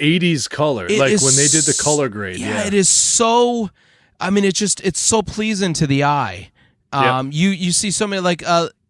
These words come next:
Speaker 2: look at how, how many, how it's, uh, like, dark grays and stuff for, like, uh, Game of Thrones and, you
Speaker 1: Yep.
Speaker 2: know, uh, different things like this, where this, it's just vibrant, popping colors, and you just,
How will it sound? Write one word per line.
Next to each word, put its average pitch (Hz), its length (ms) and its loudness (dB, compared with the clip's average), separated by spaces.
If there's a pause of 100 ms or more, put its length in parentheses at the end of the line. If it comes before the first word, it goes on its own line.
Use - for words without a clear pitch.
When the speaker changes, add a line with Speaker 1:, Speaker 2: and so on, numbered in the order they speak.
(120)
Speaker 2:
look 233 200 -4
at 240 80 0
how, 196 320 4 (340)
how 185 140 -2
many, 185 240 0
how 165 240 0
it's, 151 240 -6
uh, 156 120 -6
like, 143 220 -4
dark 156 300 2
grays 143 420 -6
and 123 160 -6
stuff 123 240 -4
for, 127 80 -2
like, 113 260 -6
uh, 120 200 -4
Game 135 260 -4
of 127 80 -4
Thrones 123 580 -4
and, 95 200 -12 (320)
you 127 100 -4
Speaker 1:
Yep. 165 100 2
Speaker 2:
know, 120 120 -6
uh, 127 240 -8
different 170 320 -10
things 156 160 -6
like 156 160 -2
this, 151 240 -6
where 147 100 -4
this, 226 420 -6 (280)
it's - 180 -12
just 143 240 -12
vibrant, 180 640 -4
popping 175 540 -6
colors, 160 480 -6
and 139 180 -18
you 143 100 -16
just, 156 220 -16